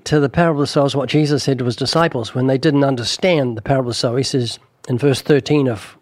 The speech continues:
one of the instances, I can't remember, maybe Mark four, I think, "Do you not understand this parable? How then will you understand all parables?" In other words, the parable of the sower, which talks about true and false conversion, is the key to unlock the mystery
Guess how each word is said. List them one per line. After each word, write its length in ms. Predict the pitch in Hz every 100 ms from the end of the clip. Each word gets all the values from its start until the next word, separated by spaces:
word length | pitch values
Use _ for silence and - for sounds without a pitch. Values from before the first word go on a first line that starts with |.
| _
one 180 | 127 120
of 80 | 107
the 120 | 107
instances, 600 | 135 123 - 104 - -
I 40 |
can't 180 | 113 120
remember, 240 | 110 120 120
maybe 280 | 131 - -
Mark 360 | 117 123 123 -
four, 340 | - 120 131
I 80 | 120
think, 300 | - 123 - - - - - - - - - _ -
"Do 100 | 175
you 60 |
not 160 | 190 190
understand 440 | 185 156 - 160 165
this 140 | 190
parable? 460 | - 139 127 151 139
How 360 | - 190 196
then 320 | 170 180 180
will 120 | 170 165
you 180 | 165 160
understand 520 | 156 156 - 147 143 -
all 260 | 185 170 160
parables?" 540 | 123 123 123 117 117
In 60 | 165
other 120 | 175
words, 220 | 165 123
the 60 | 127
parable 320 | - 175 190
of 80 | 190
the 60 | 185
sower, 420 | - 151 117 139 - _ _ -
which 160 | 123
talks 200 | - 160
about 200 | 147 131
true 180 | - 165
and 140 | 170 -
false 260 | 156 139
conversion, 520 | 139 120 143 123 127
is 120 | 120 -
the 80 | -
key 280 | - 202
to 100 | 156
unlock 280 | 139 131 131
the 40 | 127
mystery 420 | 175 - 120